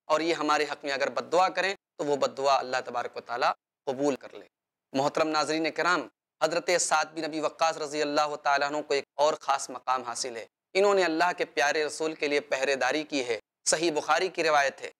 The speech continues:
सही मुस्लिम की रिवायत है। हज़रत आयशा रज़ी अल्लाह तआला अन्हा कहती हैं, एक मौके पर अल्लाह के रसूल ने फरमाया कि काश कोई नेक आदमी आज रात मेरी पहरेदारी करे। ऐसा मालूम होता है कि ये कोई जंग का मामला था या किसी सफ़र का मामला था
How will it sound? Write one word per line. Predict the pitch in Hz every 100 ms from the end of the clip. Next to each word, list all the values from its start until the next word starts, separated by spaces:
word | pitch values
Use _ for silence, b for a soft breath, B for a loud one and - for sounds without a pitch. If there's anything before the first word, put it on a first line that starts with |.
| _
सही | - 165 170
मुस्लिम | 147 190 202
की | 185
रिवायत | 180 160 147 135
है। | 117 _ -
हज़रत | 151 151 156
आयशा | 139 139 156
रज़ी | 139 143
अल्लाह | 139 139 135
तआला | 135 135 139
अन्हा | 135 143
कहती | - 127 - 165
हैं, | 135 - _ -
एक | 185 180
मौके | 156 151 175
पर | 156
अल्लाह | 151 156
के | 151 139
रसूल | 139 160
ने | 147
फरमाया | 139 139 147 160 135 - _ -
कि | 156 -
काश | 147 156 156
कोई | - 151 135
नेक | 131 156 156 - _ -
आदमी | 131 135 156 185 143 - _ -
आज | 139 147 135
रात | 131 139 -
मेरी | 131 135
पहरेदारी | - 123 127 117 123 143
करे। | 127 120 104 _ -
ऐसा | 170 202
मालूम | 190 190 190
होता | 175 185
है | 180
कि | 175 175
ये | 165
कोई | 175 160
जंग | 180 185 175
का | 165
मामला | 151 147 151 147
था | 143 120 - _ 165
या | 165 - -
किसी | 170 196
सफ़र | 180 160 226
का | 196
मामला | 185 165 165 147
था | 143